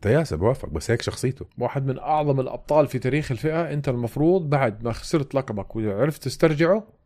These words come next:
Speaker 1: خلص، تعتزل.
Speaker 2: تسلمهم إياه وتقول لهم: "السلام عليكم". تعتزل وتروح وتدير بالك على حالك.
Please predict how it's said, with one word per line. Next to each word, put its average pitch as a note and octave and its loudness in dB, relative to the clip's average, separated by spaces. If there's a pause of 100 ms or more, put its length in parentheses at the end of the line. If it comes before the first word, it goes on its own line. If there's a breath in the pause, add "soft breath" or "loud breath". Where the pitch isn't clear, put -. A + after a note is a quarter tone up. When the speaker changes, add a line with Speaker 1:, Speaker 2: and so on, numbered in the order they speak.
(540)
Speaker 1:
خلص، C3 -4
تعتزل. - -2 (180)
Speaker 2:
تسلمهم D#3+ 6
إياه F3+ 6
وتقول E3+ 2
لهم: E3 2
"السلام F3+ 4
عليكم". A#2+ -2
تعتزل F3+ 2
وتروح F3 2
وتدير D#3 0
بالك C#3 4
على A2+ -10
حالك. F2+ -10